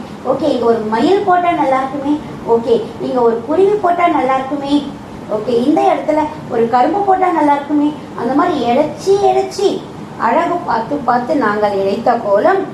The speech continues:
அழித்தியாகிலும், இதை அழிக்கிற, நாங்க எவ்வளவோ பார்த்து பார்த்து பார்த்து அழகா கோலம் போடுறோம், இதை நீ அழிக்கிற,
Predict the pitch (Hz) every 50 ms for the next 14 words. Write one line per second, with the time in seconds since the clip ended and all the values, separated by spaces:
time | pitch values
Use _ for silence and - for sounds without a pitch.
0 | - - - - - - - 226 262 330 370 453 466 453 - - 403 403 370 330
1 | 302 262 247 240 233 240 233 240 247 240 226 202 - - - - 226 220 202 202
2 | 220 233 - 277 226 208 202 214 254 302 302 - - - - - - - - -
3 | - - - - - 233 233 240 226 220 214 214 226 233 240 269 320 - - 240
4 | 214 220 - 254 233 - 233 233 233 269 262 - - 262 269 - 320 262 208 208
5 | 208 214 240 247 - 226 208 208 220 214 208 208 196 190 202 - - - - -
6 | - - - - - 294 311 311 320 302 277 254 240 220 208 208 - 349 370 370
7 | - - 392 370 311 254